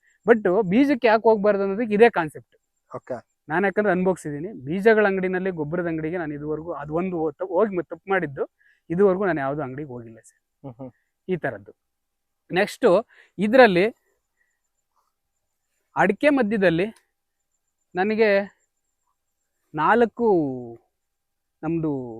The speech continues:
Speaker 1: ಕೊಡಗು ಕಿತ್ಲೆ ಹಾಕಿದೀವಿ ಸರ್, ಲೋಕಲ್
Speaker 2: ಕೊಡಗು
Speaker 1: ವೆರೈಟಿ.
Speaker 2: ಕಿತ್ಲೆ.
Speaker 1: ಕೊಡಗು ಕಿತ್ಲೆ
Speaker 2: ಹ್ಮ್.
Speaker 1: ಹಾಕೊಂಡಿದೀವಿ ನಾವು, ಹಣ್ಣಿನ ಗಿಡಗಳಲ್ಲಿ ಕೊಡಗು ಕಿತ್ಲೆ ಹಾಕಿದೀವಿ, ನಿಂಬೆ ಹಾಕೊಂಡಿದೀವಿ.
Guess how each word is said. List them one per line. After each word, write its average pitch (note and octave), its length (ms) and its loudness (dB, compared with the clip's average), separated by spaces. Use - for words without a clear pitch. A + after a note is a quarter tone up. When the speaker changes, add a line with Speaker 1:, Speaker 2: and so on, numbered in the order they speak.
Speaker 1:
ಕೊಡಗು E3+ 240 -2
ಕಿತ್ಲೆ F3+ 280 -2
ಹಾಕಿದೀವಿ B2 340 -4
ಸರ್, - 160 -18
ಲೋಕಲ್ B2 240 -14
Speaker 2:
ಕೊಡಗು C3+ 160 -2
Speaker 1:
ವೆರೈಟಿ. C#3 200 -4
Speaker 2:
ಕಿತ್ಲೆ. A2+ 300 -10
Speaker 1:
ಕೊಡಗು C3+ 280 -12
ಕಿತ್ಲೆ C#3 260 -12
Speaker 2:
ಹ್ಮ್. B2+ 80 -10
Speaker 1:
ಹಾಕೊಂಡಿದೀವಿ C3+ 320 -14
ನಾವು, C#3+ 220 -8
ಹಣ್ಣಿನ E3 220 -2
ಗಿಡಗಳಲ್ಲಿ C#3+ 500 -4
ಕೊಡಗು D#3 200 -2
ಕಿತ್ಲೆ D#3+ 260 -6
ಹಾಕಿದೀವಿ, D3 460 -6
ನಿಂಬೆ E3 300 -2
ಹಾಕೊಂಡಿದೀವಿ. C#3+ 640 -6